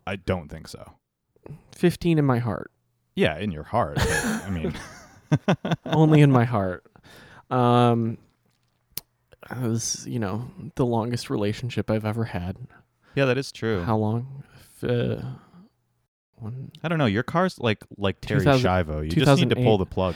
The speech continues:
Speaker 1: man. I'm sorry.
Speaker 2: Listen, no, she's fine. The body is beat up,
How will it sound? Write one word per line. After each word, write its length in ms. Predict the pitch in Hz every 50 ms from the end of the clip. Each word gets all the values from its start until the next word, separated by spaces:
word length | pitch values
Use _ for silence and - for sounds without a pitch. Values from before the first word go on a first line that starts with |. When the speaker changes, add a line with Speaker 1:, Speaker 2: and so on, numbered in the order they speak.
| -
Speaker 1:
man. 180 | 82 78 78 80
I'm 100 | 80 82
sorry. 360 | - - 87 85 85 78 170
Speaker 2:
Listen, 480 | 190 196 180 165 - - 117 104 98 135
no, 180 | 139 120 90
she's 300 | - - - 143 127 -
fine. 640 | - - 151 143 143 139 139 139 139 139 135 127 - - 135 147 147
The 100 | 156 143
body 400 | 131 - 131 123 139 139 135 131
is 120 | 131 123 117
beat 260 | - 131 127 123 120
up, 400 | 117 120 123 123 - _ - -